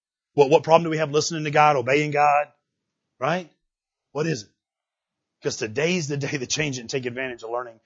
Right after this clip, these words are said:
from somebody else before you get any worse. Let's pray. Father God, we love you so much.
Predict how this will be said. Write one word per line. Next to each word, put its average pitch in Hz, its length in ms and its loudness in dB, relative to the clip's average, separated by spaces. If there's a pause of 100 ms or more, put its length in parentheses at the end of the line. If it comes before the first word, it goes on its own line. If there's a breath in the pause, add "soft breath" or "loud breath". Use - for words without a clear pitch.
(200)
from 123 120 -10
somebody 123 340 0
else 117 180 -4
before 123 360 -6
you 120 120 -10
get 113 180 -8
any 104 100 -16
worse. 92 380 -18 (360)
Let's 135 120 -4
pray. 101 240 -6 (580)
Father 220 200 8
God, 220 200 10
we 214 80 10
love 220 140 8
you 180 60 0
so 247 160 8
much. 170 340 2